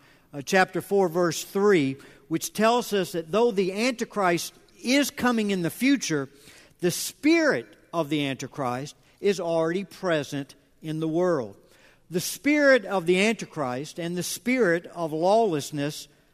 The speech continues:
are the same thing. A spirit that f-, refuses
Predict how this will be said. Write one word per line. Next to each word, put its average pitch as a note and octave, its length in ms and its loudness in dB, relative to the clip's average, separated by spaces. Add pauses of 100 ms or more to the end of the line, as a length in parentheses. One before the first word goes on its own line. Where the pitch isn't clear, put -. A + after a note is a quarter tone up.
(240)
are E3+ 120 0
the D#3+ 120 -6
same F3 420 -2
thing. E3 300 -2 (520)
A F3 140 2
spirit G#3 800 0 (400)
that E3+ 160 -2
f-, - 300 -16
refuses F3+ 1080 -2